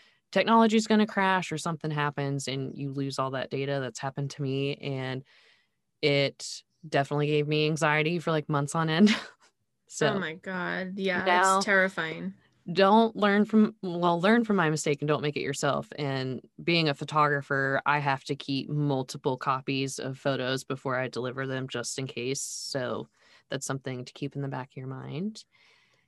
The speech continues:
Speaker 2: And for photos on your iPhone or, like, anything you're taking a picture of, like, if you are taking pictures of documents, if you set up your phone,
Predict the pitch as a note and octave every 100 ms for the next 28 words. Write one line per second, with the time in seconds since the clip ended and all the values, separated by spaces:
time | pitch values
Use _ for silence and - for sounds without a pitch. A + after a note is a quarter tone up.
0 | _ - A3+ A3+ A3 A#3 C4 D4 - A3+
1 | G3+ G#3+ B3 - G3+ G3 F#3+ F#3 F#3+ F#3
2 | F3 E3+ - F3+ F#3+ G#3 G3 G3 - F3+
3 | E3+ E3+ F#3 F3+ F#3+ F3 F3 F#3 E3+ E3+
4 | F3+ F3 G3 F3+ E3+ E3+ E3+ F#3 - -
5 | E3 F3 G3+ G3+ G3+ G#3 A3+ A3 G#3+ G#3
6 | G3+ A3+ A#3+ C4+ - - - - G#3 G#3
7 | C#4 - G3+ F#3+ F#3+ - F#3 F#3+ F3+ E3+
8 | - D#3+ D#3+ F3 F3